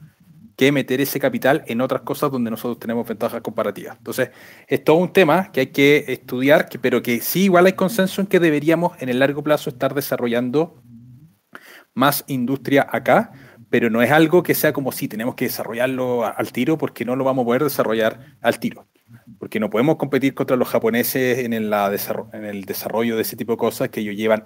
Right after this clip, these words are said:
años haciéndolo y tienen, eh, mucho conocimiento, como los japoneses tampoco pueden llegar y empezar a picar piedra en otra parte y tener el conocimiento que nosotros tenemos acá. O sea,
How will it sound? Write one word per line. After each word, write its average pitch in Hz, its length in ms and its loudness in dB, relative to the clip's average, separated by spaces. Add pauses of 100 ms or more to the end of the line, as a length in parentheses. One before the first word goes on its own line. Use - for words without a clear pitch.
años 127 320 -2
haciéndolo 120 500 -2
y 110 60 -8
tienen, 110 360 -8 (440)
eh, 95 400 -8 (360)
mucho 135 380 -2
conocimiento, 127 500 0
como 127 180 -2
los 117 100 0
japoneses 113 420 -2
tampoco 120 400 -6
pueden 123 240 0
llegar 117 300 2
y 123 40 -2
empezar 117 460 -2
a 110 60 4
picar 110 320 -4
piedra 113 260 -2
en 117 60 -2
otra 113 160 -2
parte 110 320 -4
y 117 140 -6 (1080)
tener 120 300 0
el 120 100 0
conocimiento 113 480 -4
que 107 60 -4
nosotros 107 240 -8
tenemos 113 180 -4
acá. 117 140 4
O 92 40 2
sea, 104 200 -6